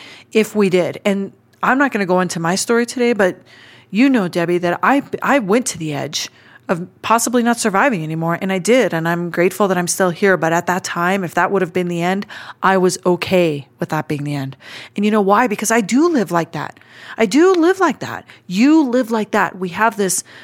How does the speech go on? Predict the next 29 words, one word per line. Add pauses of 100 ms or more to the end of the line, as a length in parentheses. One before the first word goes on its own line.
(760)
chartered
course (380)
where
we
wake
up
in
the
day (400)
and
we
realize,
huh, (600)
huh, (280)
we
don't
know
what
tomorrow
can
bring. (340)
How
do
we
make
today
so
freaking
amazing